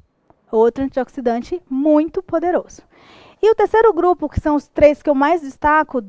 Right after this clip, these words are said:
porque são vários antioxidantes, a gente passaria o dia aqui, mas eu falo de três que são os mais potentes, que é o grupo da antocianina, que são os pigmentos roxos, vermelhos escuros. Então, a gente encontra o quê? No morango,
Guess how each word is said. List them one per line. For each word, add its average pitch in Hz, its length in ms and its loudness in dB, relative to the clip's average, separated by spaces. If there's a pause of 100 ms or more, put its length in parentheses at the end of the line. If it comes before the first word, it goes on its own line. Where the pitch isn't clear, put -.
(140)
porque - 160 -8
são 294 180 -2
vários 240 480 2
antioxidantes, 226 640 -8
a 240 60 -6
gente 226 100 -10
passaria 240 380 -8
o - 20 -8
dia 226 220 -4
aqui, 254 160 -10
mas 233 160 -8
eu 240 60 -8
falo 262 240 -2
de 269 100 -8
três 277 260 0
que - 60 -20
são 294 80 -6
os 269 100 -6
mais 262 220 -6
potentes, 240 560 -12 (420)
que - 80 -4
é 294 60 6
o 294 80 4
grupo 294 260 -4
da 269 140 2
antocianina, 285 840 -4 (220)
que 262 100 -18
são 294 140 -4
os 277 80 -6
pigmentos 269 720 -6 (480)
roxos, 247 800 -2
vermelhos 233 440 -4
escuros. 180 380 -16
Então, 220 140 -10
a - 20 -4
gente 233 280 -8
encontra 262 280 -6
o - 40 -12
quê? 214 120 -6
No 208 100 -10
morango, 226 640 -2